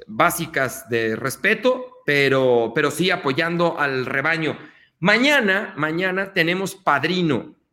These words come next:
Y ese es, ese es un tema importante, porque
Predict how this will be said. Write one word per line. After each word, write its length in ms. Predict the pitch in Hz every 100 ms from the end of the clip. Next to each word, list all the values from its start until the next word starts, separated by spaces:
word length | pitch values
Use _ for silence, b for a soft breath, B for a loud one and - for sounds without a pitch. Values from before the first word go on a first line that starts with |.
| _ _ -
Y 160 | 147 165
ese 180 | 214 -
es, 200 | - -
ese 220 | 202 151
es 140 | -
un 120 | 202 185
tema 180 | 208
importante, 680 | 196 - 123 - 190 147 - _ _
porque 600 | 131 127 139 123 - _